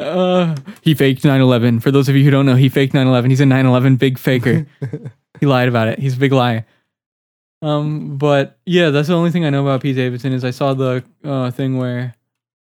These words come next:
Speaker 1: he was in, like, a roast or something, and somebody was like, "Yeah, and your dad is fucking dead. Idiot." And that was, like, a really awesome roast moment.
Speaker 2: Oh, yeah. Like, a comedian said that?
Speaker 1: The roast of Rob Lowe or some shit. It was, like, one of those H B O, or not H B O, Comedy Central roasts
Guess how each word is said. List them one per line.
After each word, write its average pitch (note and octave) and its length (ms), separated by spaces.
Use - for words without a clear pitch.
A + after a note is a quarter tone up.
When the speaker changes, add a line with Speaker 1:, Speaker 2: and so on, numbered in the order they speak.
Speaker 1:
he D3+ 100
was D#3 160
in, E3+ 120
like, D3+ 120
a C3+ 80
roast A#2+ 460
or D#3+ 60
something, E3+ 520
and B2+ 160
somebody C3 380
was B2+ 120
like, D3 200
"Yeah, F3+ 400
and C3+ 120
your C#3+ 120
dad D#3 500
is C#3 160
fucking D3+ 540
dead. F3+ 580
Idiot." A#3+ 800
And C#3 480
that C3+ 120
was, C3 140
like, C3 220
a C3 80
really B2 280
awesome B2+ 600
roast B2 300
moment. B2+ 400
Speaker 2:
Oh, G#2+ 260
yeah. F#2+ 520
Like, G#2+ 200
a G2 80
comedian F#2 520
said G2 240
that? G#2+ 240
Speaker 1:
The D#3 100
roast D3+ 260
of C3+ 220
Rob B2+ 280
Lowe B2+ 320
or B2+ 140
some C3+ 220
shit. C3+ 260
It D3+ 120
was, D3+ 120
like, D3 140
one D3+ 100
of C#3 120
those C3 200
H C3+ 220
B C#3 200
O, D3+ 60
or C#3+ 60
not C3+ 220
H A#2+ 140
B C3+ 60
O, C3 80
Comedy C3+ 360
Central C3 420
roasts B2+ 420